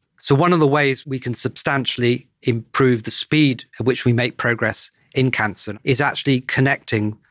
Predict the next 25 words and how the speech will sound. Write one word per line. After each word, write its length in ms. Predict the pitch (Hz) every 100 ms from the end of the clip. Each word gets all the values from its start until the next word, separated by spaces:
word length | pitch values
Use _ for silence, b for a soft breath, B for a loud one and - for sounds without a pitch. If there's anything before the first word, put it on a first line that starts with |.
| _
biologists, 720 | - 123 123 113 113 - - - _ _ -
chemists, 720 | - 117 107 - - - - - B B B _ _ -
engineers, 840 | 143 135 131 123 117 117 117 - - _ -
artificial 520 | 131 127 131 131 -
intelligence 640 | 120 - 117 117 117 113 -
experts, 560 | 120 - 120 123 - -
and 160 | 120
clinicians. 600 | - 117 113 113 101 - - B B B B
And 100 | -
the 40 | 127
Leeds 200 | 151 -
Cancer 340 | 156 139 -
Research 400 | 120 160 147 -
Centre 460 | 123 104 - 104 - b b -
is 160 | 131 123
a 160 | 127
university 920 | 165 139 147 131 135 123 - 117 113 -
and 160 | - 113
trust-wide 760 | - 139 - - 123 123 123
initiative 640 | 120 123 - - 117 101 - B B B -
to 100 | 127
bring 400 | 139 147 151 147
together 580 | 123 139 143 120 107 - _ _
those 260 | 131 123 -
people 560 | 131 123 117 101 107